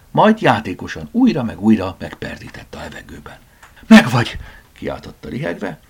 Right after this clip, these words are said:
és markába szorította a hirdetést,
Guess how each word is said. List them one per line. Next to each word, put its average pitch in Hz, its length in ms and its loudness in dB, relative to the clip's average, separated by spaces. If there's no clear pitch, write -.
és - 160 -10
markába 82 480 0
szorította - 560 -14
a - 40 -20
hirdetést, 131 760 -6